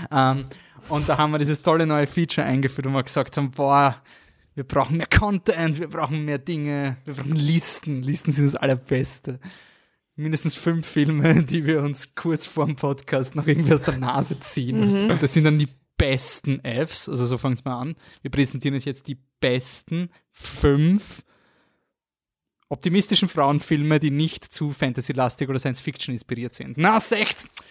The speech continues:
Speaker 1: Das ist ja mal eine konkrete
Speaker 2: Aber
Speaker 1: Liste.
Speaker 2: Frauenfilme bitte jetzt nicht so verstehen. P-, P S, ich liebe dich oder
Speaker 1: Na,
Speaker 2: so, gell?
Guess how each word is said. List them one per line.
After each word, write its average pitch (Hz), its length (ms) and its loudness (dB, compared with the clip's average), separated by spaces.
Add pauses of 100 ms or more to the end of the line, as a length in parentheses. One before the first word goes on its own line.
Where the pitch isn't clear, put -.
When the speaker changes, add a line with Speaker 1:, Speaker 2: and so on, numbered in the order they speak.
(240)
Speaker 1:
Das 160 280 -4
ist 180 120 -2
ja 170 120 -2
mal 147 200 0
eine 143 220 0
konkrete 165 440 2
Speaker 2:
Aber 190 300 4
Speaker 1:
Liste. 165 540 -2
Speaker 2:
Frauenfilme 233 1120 4
bitte 208 220 2
jetzt 196 240 2
nicht 208 160 2
so 170 140 -6
verstehen. 175 560 -8 (180)
P-, 175 320 -8 (140)
P - 160 -2
S, - 180 -2
ich 175 120 0
liebe 185 220 -2
dich 190 240 -6
oder 151 160 -4
Speaker 1:
Na, 147 120 0
Speaker 2:
so, 170 140 -2
gell? 208 260 2